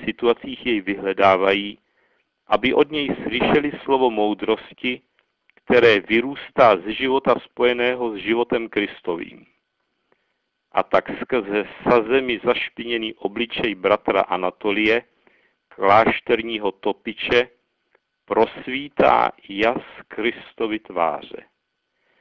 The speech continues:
On sám ví nejlépe, že ta síla není z něho.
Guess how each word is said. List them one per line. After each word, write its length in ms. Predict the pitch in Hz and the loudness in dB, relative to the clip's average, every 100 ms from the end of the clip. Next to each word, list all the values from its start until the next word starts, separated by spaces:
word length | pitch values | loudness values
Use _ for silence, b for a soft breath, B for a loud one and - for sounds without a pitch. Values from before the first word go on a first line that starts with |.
| _ _ _ _ | _ _ _ _
On 260 | 139 165 165 - | -2 -2 -4 -2
sám 360 | 147 117 85 - - _ _ _ | 0 2 0 -6 -18 _ _ _
ví 260 | 95 110 104 | -12 -10 -6
nejlépe, 760 | 104 113 107 90 92 92 90 - _ _ _ _ _ | -2 2 2 2 0 -2 -2 -4 _ _ _ _ _
že 180 | - 110 | -8 -4
ta 180 | - 107 - - | -2 -2 -4 -10
síla 340 | 139 143 139 | -8 -2 0
není 380 | 131 127 127 117 | -2 -6 -8 -10
z 100 | 104 | -8
něho. 380 | 120 101 82 | -8 -6 -8